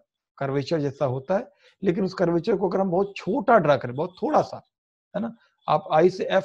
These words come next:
वाला ये जो सेक्शन है, या मान के चलिए कि ये बिल्कुल एलिमेंट है, इनफाइनिटेसिमली स्मॉल,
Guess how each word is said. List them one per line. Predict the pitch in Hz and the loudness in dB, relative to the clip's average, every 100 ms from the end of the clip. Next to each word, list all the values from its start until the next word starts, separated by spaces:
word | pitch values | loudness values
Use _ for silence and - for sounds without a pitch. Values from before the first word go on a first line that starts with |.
| - | 0
वाला | 165 165 | 0 4
ये | 165 | 4
जो | 156 | 2
सेक्शन | - 143 - 214 190 | -2 -4 -2 -2 0
है, | 190 | 2
या | 165 | 2
मान | 147 156 | 2 0
के | 185 | -2
चलिए | 151 151 269 - _ _ 190 | -2 -2 -2 -6 _ _ -4
कि | 208 | 0
ये | 208 226 _ - | 0 -2 _ -6
बिल्कुल | 190 196 254 294 - - | -6 -4 -4 -4 -8 4
एलिमेंट | 175 202 220 208 143 | 6 8 6 4 0
है, | 117 123 _ _ _ _ _ - | -6 -10 _ _ _ _ _ -6
इनफाइनिटेसिमली | 170 170 185 180 175 208 226 226 | -4 0 2 2 0 2 2 2
स्मॉल, | - 165 147 127 117 | 0 4 6 6 0